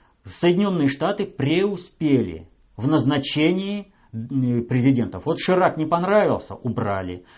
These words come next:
Шрёдер не понравился, убрали. Берлускони не понравился, убрали. А и Ширак, и Шрёдер, и Берлускони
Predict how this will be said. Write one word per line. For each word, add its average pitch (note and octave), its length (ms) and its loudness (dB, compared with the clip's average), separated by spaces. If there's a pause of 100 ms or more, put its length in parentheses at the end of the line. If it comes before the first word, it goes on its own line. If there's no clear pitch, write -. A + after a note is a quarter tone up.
Шрёдер F#3 400 2
не F#3+ 120 -2
понравился, F#3+ 600 0
убрали. A#2 440 0
Берлускони F3 640 0
не F#3+ 100 -4
понравился, G3 540 0
убрали. B2+ 920 2 (580)
А C#3+ 360 4 (280)
и C#3+ 100 -4
Ширак, F3 600 4
и A#2 60 -2
Шрёдер, A#2+ 540 0
и F#2+ 40 -6
Берлускони G#2 680 -4